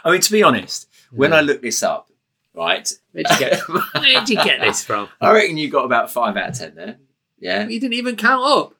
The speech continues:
Speaker 1: No, I didn't. You got, uh, you got three course meal right, didn't you?
Speaker 2: Hmm.
Speaker 1: And you got, uh, soap right.
Speaker 2: So I didn't really do better than fifty fifty.
Speaker 1: Did you get? Did we do restaurant menu?
Speaker 2: Yeah.
Speaker 1: Did you get that right?
Speaker 2: Oh no, I didn't. A three course meal. I don't think you did say restaurant
Speaker 1: Restaurant
Speaker 2: menu.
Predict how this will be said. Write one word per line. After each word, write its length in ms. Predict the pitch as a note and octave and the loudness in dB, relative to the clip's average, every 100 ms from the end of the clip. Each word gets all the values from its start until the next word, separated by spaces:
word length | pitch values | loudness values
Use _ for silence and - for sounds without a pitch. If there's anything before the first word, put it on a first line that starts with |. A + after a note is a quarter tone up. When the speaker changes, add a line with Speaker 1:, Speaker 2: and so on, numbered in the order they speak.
| _ _ _ G#3 | _ _ _ 2
Speaker 1:
No, 180 | A#3 | 6
I 40 | G#3+ | 6
didn't. 340 | A3+ - F#3+ | 4 2 2
You 60 | G3+ | 2
got, 220 | G#3+ - - _ _ _ _ - | 0 -4 -18 _ _ _ _ -2
uh, 60 | C#3 | 0
you 180 | C#3 D3+ | 0 2
got 320 | - - - | 4 2 0
three 200 | E3+ D#3+ | -8 -4
course 280 | C#3+ C3 A2+ | 2 2 2
meal 160 | G#2 | -2
right, 200 | F#2+ A2 | 2 0
didn't 220 | A2+ A2 F2 | 0 -10 -10
you? 240 | E2+ - _ | -14 -18 _
Speaker 2:
Hmm. 280 | D#3 C#3+ G2 | -10 -10 -8
Speaker 1:
And 140 | G#2+ | -4
you 120 | A2+ G#2+ | -4 2
got, 320 | C#3+ - - | 2 2 0
uh, 300 | A2+ A2 - | 0 0 2
soap 320 | - G#2 G2 - | 0 0 4 4
right. 320 | - C#3+ - | 6 2 2
Speaker 2:
So 120 | B2+ | -4
I 60 | B2+ | -4
didn't 220 | F3 D3 | -4 -2
really 200 | C3+ A#2+ | -2 -2
do 180 | B2 A2+ | -2 -2
better 180 | A#2+ A2+ | -4 -6
than 100 | G#2+ | -6
fifty 300 | A#2 - A2 | -8 -6 -8
fifty. 480 | A#2 - - G#2+ - | -8 -8 -16 -20 -12
Speaker 1:
Did 100 | D#3 | -2
you 60 | G3 | 0
get? 240 | - - | 0 -4
Did 100 | F#3 | -14
we 60 | G#3+ | -6
do 180 | G#3 | -2
restaurant 320 | C3 A#2+ G#2+ G#2 | -2 -2 -4 -4
menu? 360 | A#2 F3+ G3+ _ _ _ _ _ - | -4 -4 -8 _ _ _ _ _ -8
Speaker 2:
Yeah. 180 | G#2 F#2 _ _ _ _ _ _ | -6 -6 _ _ _ _ _ _
Speaker 1:
Did 160 | _ - | _ 0
you 80 | C#3+ | 2
get 60 | |
that 100 | - | 2
right? 220 | A2 - _ _ _ _ _ - | -2 -6 _ _ _ _ _ -4
Speaker 2:
Oh 100 | D#3 | 0
no, 100 | F3 | 2
I 80 | E3 | 2
didn't. 240 | F#3+ C3+ | -2 -2
A 40 | A#2+ | -8
three 180 | E3 D#3 | -8 -8
course 220 | D3 C3+ | -8 -10
meal. 200 | D#3 C#3 | -10 -10
I 80 | E3+ | -10
don't 120 | G#3 | -12
think 60 | G3 | -12
you 60 | |
did 160 | A#3+ A3 | -14 -8
say 120 | C3 | -6
restaurant 220 | A2+ - | -6 -4
Speaker 1:
Restaurant 280 | F3 G#3 C#3+ | -4 -2 -2
Speaker 2:
menu. 320 | C#3+ A#2 G2 | -2 -2 -4